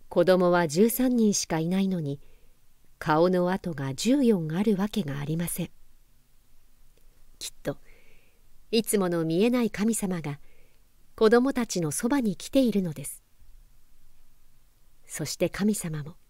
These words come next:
子供たちと一緒に顔を雪の上に移したのに違いありません。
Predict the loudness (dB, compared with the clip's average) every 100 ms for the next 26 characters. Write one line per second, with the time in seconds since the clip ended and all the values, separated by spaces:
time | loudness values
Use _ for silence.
0 | _ _ -20 -20 -20 -20 -8 0 4 4
1 | 2 -2 -4 -4 -4 -4 -6 -6 -8 -12
2 | -18 -20 -20 -20 -20 -20 -20 -8 -2 2
3 | 2 4 2 0 -2 0 0 2 2 2
4 | 2 2 0 -2 -2 0 0 0 -4 -6
5 | -6 -4 -4 -4 -6 -6 -6 -8 -10